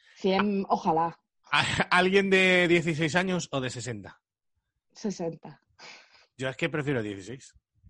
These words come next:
Speaker 1: Pues yo prefiero de sesenta porque
Speaker 2: Pero
Speaker 1: no, no quiero inaprendidos.
Speaker 2: Tú es que tienes una fi-, una fobia rara a la gente más joven que tú, ¿eh? ¿Qué os pasa a las mujeres con eso? Habría que hablarlo, porque
Speaker 1: Porque
Speaker 2: todas
Speaker 1: sois unos inmaduros de mierda. Pues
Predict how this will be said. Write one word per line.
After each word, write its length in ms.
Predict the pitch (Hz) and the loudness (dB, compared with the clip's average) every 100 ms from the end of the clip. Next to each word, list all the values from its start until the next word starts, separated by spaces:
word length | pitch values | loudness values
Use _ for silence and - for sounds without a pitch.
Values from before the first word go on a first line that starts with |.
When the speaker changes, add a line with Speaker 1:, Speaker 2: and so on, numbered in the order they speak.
| _ _ | _ _
Speaker 1:
Pues 140 | - 170 | -8 -6
yo 100 | 156 | -6
prefiero 360 | 160 165 196 | -10 -8 -6
de 80 | 180 | -8
sesenta 480 | 165 156 156 175 240 | -10 -14 -12 -8 -8
porque 240 | - 180 | -6 -4
Speaker 2:
Pero 720 | 143 135 127 127 123 123 123 156 | 0 0 0 0 -2 -4 -6 -2
Speaker 1:
no, 120 | 226 | 0
no 60 | 233 | 2
quiero 300 | 302 311 285 | 4 6 6
inaprendidos. 1040 | 262 233 202 175 196 165 135 147 - _ _ _ _ _ _ _ - - - - | 6 4 4 2 2 -2 -4 -10 -16 _ _ _ _ _ _ _ -18 -14 -14 -2
Speaker 2:
Tú 120 | 170 | -2
es 80 | 190 | 0
que 100 | 277 | 2
tienes 260 | 302 262 | 4 4
una 240 | 196 170 127 | 4 2 0
fi-, 280 | - 160 151 | -4 -4 -2
una 240 | 175 160 | 0 0
fobia 320 | - 156 156 | 0 0 2
rara 260 | 127 135 156 | 2 2 4
a 40 | |
la 80 | 135 | 2
gente 240 | - 127 139 | 0 -6 -4
más 120 | 139 | -2
joven 260 | 135 123 104 | -2 -4 -4
que 80 | |
tú, 200 | 98 156 | 0 2
¿eh? 220 | 131 139 - _ _ _ _ _ _ | 2 0 -8 _ _ _ _ _ _
¿Qué 120 | - | 2
os 80 | 226 | 4
pasa 240 | - 240 233 | 4 4 4
a 40 | |
las 120 | 202 | 4
mujeres 340 | 175 139 147 127 | 2 0 -2 -2
con 160 | 117 | -4
eso? 160 | 131 190 | 0 2
Habría 260 | 123 139 | 4 4
que 80 | 165 | 4
hablarlo, 380 | 113 123 143 107 | 4 4 2 0
porque 240 | 123 113 | -2 -2
Speaker 1:
Porque 140 | 117 196 | 4 6
Speaker 2:
todas 200 | 196 247 | 8 8
Speaker 1:
sois 200 | 262 269 | 6 4
unos 300 | 349 370 392 381 | 6 6 6 6
inmaduros 540 | 359 339 302 311 302 | 8 6 6 4 4
de 140 | 254 | 4
mierda. 460 | 190 185 233 302 247 | 2 2 4 4 4
Pues 140 | 214 | 4